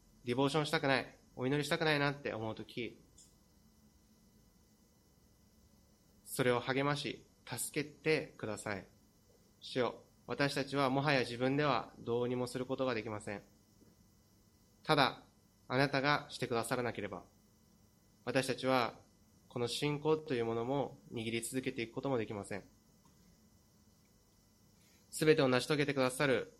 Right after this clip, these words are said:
あなたの十字架を、今日も明日も常しえに見上げ、歩んでいくことができますように憐れんでいてください。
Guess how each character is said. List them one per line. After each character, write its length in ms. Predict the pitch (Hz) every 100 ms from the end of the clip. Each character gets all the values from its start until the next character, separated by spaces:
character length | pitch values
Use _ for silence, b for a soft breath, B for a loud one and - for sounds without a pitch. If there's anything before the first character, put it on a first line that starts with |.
| _ _
あ 80 | -
な 100 | 123
た 120 | 120
の 100 | 117
十 240 | 107 117 113
字 100 | 117
架 140 | 120
を、 320 | 127 120 - - _ _ _ _ -
今 100 | 139
日 40 |
も 100 | 120
明 60 | 110
日 200 | - 131
も 240 | 113 - -
常 220 | 117 127
し 180 | 123 135
え 80 | 135
に 240 | 156 147
見 160 | - 117
上 100 | 117
げ、 240 | 110 107 - _ _ B B B B B -
歩 160 | 131
ん 20 | 123
で 60 |
い 60 | 120
く 20 |
こ 80 | 120
と 80 | 117
が 80 |
で 80 | 113
き 80 | 110
ま 120 | 123
す 160 | 117 -
よ 140 | 117
う 60 | 117
に 320 | 139 147 -
憐 140 | - 110
れ 80 | 110
ん 60 |
で 80 | 107
い 40 |
て 80 | 104
く 60 | 104
だ 120 | 104
さ 200 | - 113
い。 140 | 104